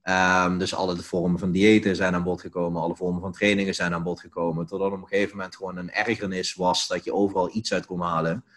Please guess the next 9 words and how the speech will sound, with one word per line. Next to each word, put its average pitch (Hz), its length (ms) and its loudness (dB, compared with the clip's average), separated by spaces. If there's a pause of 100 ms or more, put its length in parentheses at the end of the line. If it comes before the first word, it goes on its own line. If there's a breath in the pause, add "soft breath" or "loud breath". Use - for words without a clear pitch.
(340 soft breath)
maar 101 240 2
dat 92 180 0
niks 104 240 -2
duurzaam 87 480 4
was 76 320 -2
op 87 140 -16
de 90 60 -4
lange 82 260 0
termijn. 73 420 -6